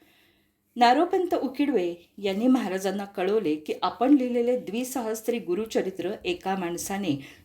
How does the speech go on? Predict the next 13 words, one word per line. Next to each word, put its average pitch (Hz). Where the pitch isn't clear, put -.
जाहिरात 208
देऊन 220
छापून 208
घेतले 170
आहे 139
व 214
त्या 214
माणसावर 190
खटला 233
भरण्याची 190
मला 190
अनुमती 165
द्यावी. 135